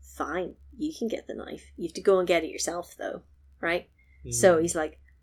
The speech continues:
Speaker 1: it takes him into the basement, basically, of the temple,
Speaker 2: Uh-huh.
Speaker 1: and he's like, "Right,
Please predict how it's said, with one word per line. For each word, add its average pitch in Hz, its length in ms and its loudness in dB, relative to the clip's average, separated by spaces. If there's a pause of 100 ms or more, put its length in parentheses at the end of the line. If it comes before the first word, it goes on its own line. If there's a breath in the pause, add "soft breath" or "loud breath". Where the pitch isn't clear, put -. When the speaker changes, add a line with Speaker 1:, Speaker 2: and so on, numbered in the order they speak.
(220)
Speaker 1:
it 190 120 -2
takes 262 200 4
him 254 80 4
into 233 120 6
the 160 80 -8
basement, 175 480 4
basically, - 380 -2
of 151 100 -6
the - 60 -12
temple, - 420 -8
Speaker 2:
Uh-huh. 127 260 -2
Speaker 1:
and 160 100 -4
he's 156 180 -6
like, 143 220 -6 (540)
"Right, - 300 0